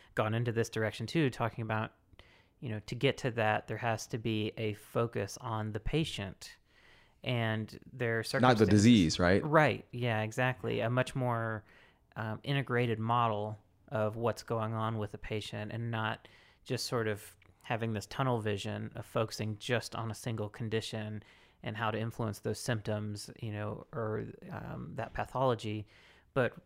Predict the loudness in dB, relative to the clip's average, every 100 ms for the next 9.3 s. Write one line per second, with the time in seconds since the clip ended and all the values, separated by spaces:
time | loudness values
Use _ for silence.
0 | _ _ _ _ -6 -2 0 0 -2 -4
1 | -6 _ -14 -4 -2 -2 -8 -14 -6 -2
2 | 0 0 0 4 4 2 -2 -2 -4 -4
3 | -8 -6 -6 -4 -8 -6 0 0 2 -4
4 | -4 -8 -6 -8 -10 -16 _ _ _ _
5 | -6 -4 -2 -2 0 0 -2 -2 -2 0
6 | -2 -4 -2 -2 0 -2 -4 -6 -8 -8
7 | -6 -4 -4 -6 -6 -6 -6 -6 -4 -4
8 | -4 -6 0 0 0 -4 -8 -6 -4 -4
9 | -2 -4